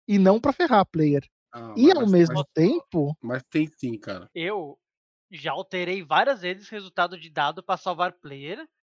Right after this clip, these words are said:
Speaker 3: porque eu entendo que a rolagem,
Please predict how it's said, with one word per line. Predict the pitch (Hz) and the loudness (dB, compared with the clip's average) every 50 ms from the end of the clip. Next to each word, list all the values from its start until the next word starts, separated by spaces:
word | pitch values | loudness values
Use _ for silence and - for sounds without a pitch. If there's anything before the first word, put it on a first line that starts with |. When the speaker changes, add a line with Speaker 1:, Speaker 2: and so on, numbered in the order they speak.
| _ _ _ _ _ _ _ _ _ _ _ _ _ _ _ | _ _ _ _ _ _ _ _ _ _ _ _ _ _ _
Speaker 3:
porque | - 170 185 175 - - - 190 | -16 -14 -14 -14 -16 -10 -6 -4
eu | 185 185 185 190 | -2 -2 -2 -4
entendo | 190 190 180 - _ - 190 202 240 254 214 190 185 165 - | -8 -10 -14 -12 _ -2 -2 -2 -2 -6 -10 -12 -14 -14 -16
que | - - 180 185 180 | -20 -12 -4 0 2
a | 185 | 2
rolagem, | 180 165 170 180 170 160 160 165 202 240 233 185 175 180 165 160 156 151 | 2 0 -2 -6 -4 0 2 4 4 4 0 -2 -8 -12 -12 -12 -14 -20